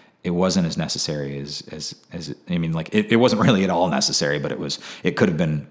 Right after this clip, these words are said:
so much better and so much better handled, um, that, that it, it just really, like, yeah, I, I, I definitely kind of took to, um, took to social media to kind of vent that frustration because I, you watch a bunch of people that are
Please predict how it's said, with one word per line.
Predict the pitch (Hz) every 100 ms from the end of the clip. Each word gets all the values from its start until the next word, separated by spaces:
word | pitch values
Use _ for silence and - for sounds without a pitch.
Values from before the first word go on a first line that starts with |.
| -
so | - - 113
much | 95 85
better | - 78 78
and | 78
so | 95
much | 82 80 - - - -
better | 82 71
handled, | 82 85 76 71 76 _ _
um, | 87 73 69
that, | 67 82
that | 98 - -
it, | 92 -
it | 98
just | 104 101
really, | 113 107
like, | 90 - - - _
yeah, | - 85
I, | 73 87
I, | 101 104 -
I | -
definitely | 101 110 90 101 85 - _
kind | - 87
of | -
took | - -
to, | - 85 76
um, | 73 71 - _ _ _ _ _ _ - - - -
took | 113 -
to | 90
social | - 85 85
media | 73 78 73
to | 69
kind | - 73
of | 71
vent | 69 71
that | - 64
frustration | - 73 - - - 62
because | 67 71 69
I, | 65 65 - _ _ _ _ _ _ _
you | 98
watch | 117 117
a |
bunch | 87 90
of |
people | - 82
that | 82
are | 78 76 73